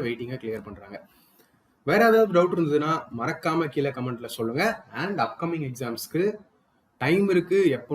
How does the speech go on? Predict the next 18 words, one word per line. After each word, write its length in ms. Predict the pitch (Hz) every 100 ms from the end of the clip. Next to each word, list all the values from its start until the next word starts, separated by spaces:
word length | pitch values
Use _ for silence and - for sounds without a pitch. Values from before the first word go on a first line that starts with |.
| 139
நோட்டிஃபிகேஷன் 520 | 147 139 127 - 117
வரும் 200 | 120 143 -
அப்படின்னு 320 | 113 135 143 123
நினைக்காம 500 | 123 120 113 139 202 _ _ _ _ _ _ -
ப்ரிப்பரேஷனை 600 | 160 233 226 220 185 196 220 - 143
இது 140 | 165 220
வரைக்கும் 340 | 214 208 202
ஸ்டார்ட் 260 | - 156 135
பண்ணாதவங்க 460 | 143 127 117 123 175 175
சீக்கிரமா 480 | - 196 - 185 175 151
ஸ்டார்ட் 220 | 123 110
பண்ணுங்க. 240 | 110 113 160 143
ஏன்னா 180 | 127 147 196 - 120
நான் 220 | 117 113 113
எப்பயுமே 380 | - 233 226 196
எல்லாருக்குமே 360 | 151 147 139 143
சொல்றது 260 | 131 117 110
என்னன்னா, 220 | 107 127